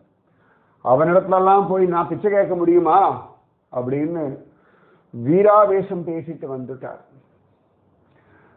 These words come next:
ஆனா சுவாமி மாயா வாமனனா போய் எங்களுக்காக கை நீட்டினான். அவன் சர்வஜன்,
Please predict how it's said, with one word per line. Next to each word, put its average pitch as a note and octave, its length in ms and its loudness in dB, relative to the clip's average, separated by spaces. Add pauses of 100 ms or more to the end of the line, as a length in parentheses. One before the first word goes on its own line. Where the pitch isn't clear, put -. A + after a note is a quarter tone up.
(120)
ஆனா C3 120 0 (100)
சுவாமி D3 500 0 (1300)
மாயா D#3+ 500 4 (140)
வாமனனா F3 680 0 (120)
போய் D3+ 420 -2 (1800)
எங்களுக்காக D#3+ 760 2
கை C3 220 -4
நீட்டினான். C3 600 -12 (1200)
அவன் E3+ 240 2
சர்வஜன், F3+ 640 0